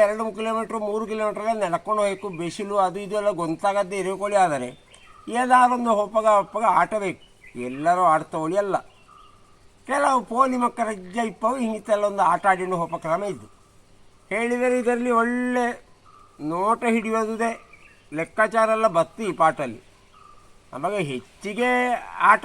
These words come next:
ಆಡಿಕೊಂಡು ಹೊಯಕ್ಕೂ ಹೊಡಿತಲ್ಲ, ಒಂದು ಹಳೆ ನೆನಪು. ಅಣ್ಣ ತಮ್ಮಂದಿರು, ಅಕ್ಕ ತಂಗಿಕೆಲ್ಲ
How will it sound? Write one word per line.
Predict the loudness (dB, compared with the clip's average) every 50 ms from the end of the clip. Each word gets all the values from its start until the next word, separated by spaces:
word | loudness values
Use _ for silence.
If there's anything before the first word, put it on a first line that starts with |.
| 2 2
ಆಡಿಕೊಂಡು | 2 2 -2 -2 -2 -2 0
ಹೊಯಕ್ಕೂ | 0 0 0 -2 -4 -4 -4 -4
ಹೊಡಿತಲ್ಲ, | -4 -4 -2 -2 0 0 0 -2 -6 -8 -10 -18 _ _ _ _ _ _ -20 -20 -20 -20 -18 -10
ಒಂದು | -8 -6 0 2 2 4 6
ಹಳೆ | 4 4 4 2 2 2
ನೆನಪು. | 2 0 0 -2 -4 -8 -8 -8 -10 -18 _ -20 _ _ -20 -20 -20 -20 -20 -20 -20 -20 -20 -20 _ _ _ _ -20 _ _ _ _ -4 -4
ಅಣ್ಣ | -2 -2 2 0 2
ತಮ್ಮಂದಿರು, | 2 2 0 0 2 2 2 2 0 -6 -8 -6 0 2
ಅಕ್ಕ | 2 2 2 -2 -4
ತಂಗಿಕೆಲ್ಲ | -2 -2 -2 -2 -2 -4 -2 -2 -2 0